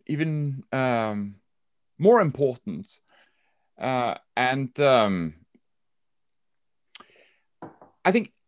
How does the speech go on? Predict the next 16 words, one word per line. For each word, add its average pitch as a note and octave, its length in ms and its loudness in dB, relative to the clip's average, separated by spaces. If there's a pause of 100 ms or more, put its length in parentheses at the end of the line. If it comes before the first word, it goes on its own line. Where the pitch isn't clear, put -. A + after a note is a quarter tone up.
(300)
I, - 100 -8 (420)
I E3+ 80 2
think, - 240 -2
uh, - 80 0 (180)
just G3 220 0
to G3+ 100 -2
tap - 420 -2
into F3+ 200 2
what D#3+ 240 0
Andy E3 240 2
said D#3 240 2
about, A#2+ 480 0 (120)
uh, A#2+ 280 2 (160)
this B2+ 240 -4
nihilism, D3 720 -2 (1600)
a, D#3+ 120 0